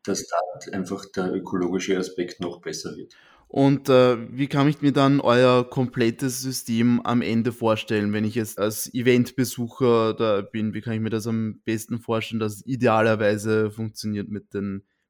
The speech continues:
Speaker 2: Mehrwegbechern?
Speaker 1: Also, wenn man jetzt auf My Coffee Cup, das ideale System, sagt einfach, ich bleib bei einer Tankstelle in, in, in Wien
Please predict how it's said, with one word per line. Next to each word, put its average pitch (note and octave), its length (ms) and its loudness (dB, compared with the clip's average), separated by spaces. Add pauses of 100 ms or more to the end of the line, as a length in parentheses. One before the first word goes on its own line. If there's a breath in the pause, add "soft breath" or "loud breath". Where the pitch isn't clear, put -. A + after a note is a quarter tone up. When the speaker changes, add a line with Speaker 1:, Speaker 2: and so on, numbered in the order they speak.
Speaker 2:
Mehrwegbechern? G2+ 840 -4 (240)
Speaker 1:
Also, A#2 420 2 (100)
wenn B2 140 4
man B2+ 80 6
jetzt A#2+ 120 2
auf B2+ 160 0
My A#2 140 4
Coffee D3+ 320 6
Cup, C3+ 220 4
das A#2 120 -4
ideale A2+ 400 2
System, A#2 540 0
sagt - 320 -4
einfach, A2+ 380 -4
ich - 180 -12
bleib G#2+ 240 -2
bei A2+ 60 -2
einer A2 180 -2
Tankstelle A2 520 -4
in, G#2+ 260 -2
in, G#2+ 260 -2
in G#2+ 240 -6
Wien A#2 520 2